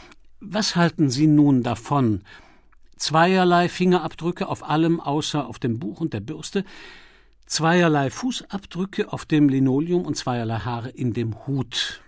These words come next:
Lord Peter hob den Zylinder ans Licht und holte die Beweisstücke mit der Pinzette heraus. "Stellen Sie sich vor, Parker, an die Haarbürste zu denken und den Hut zu vergessen. Die ganze Zeit an die Hände zu denken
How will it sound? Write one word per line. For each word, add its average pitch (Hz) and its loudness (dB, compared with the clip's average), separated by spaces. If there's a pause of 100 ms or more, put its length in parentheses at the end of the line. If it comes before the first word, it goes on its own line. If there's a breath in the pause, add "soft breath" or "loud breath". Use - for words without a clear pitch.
(1000)
Lord 95 -14
Peter 113 -8
hob 110 -10
den 104 -8
Zylinder 113 -6
ans 113 -8
Licht 127 -8
und 113 -6
holte 123 -4
die 110 -8
Beweisstücke 131 -6
mit 120 -2
der 120 -4
Pinzette 117 -6
heraus. 107 -12 (800 soft breath)
"Stellen 247 -2
Sie 233 -6
sich 233 -6
vor, - -6
Parker, - -4
an 175 6
die 160 0
Haarbürste 202 2
zu 165 0
denken 151 2
und 139 -2
den 131 -2
Hut 175 -6
zu 139 -10
vergessen. - -10 (640 loud breath)
Die 190 2
ganze 233 0
Zeit 190 -4
an 147 2
die 139 2
Hände 220 2
zu - -2
denken 190 2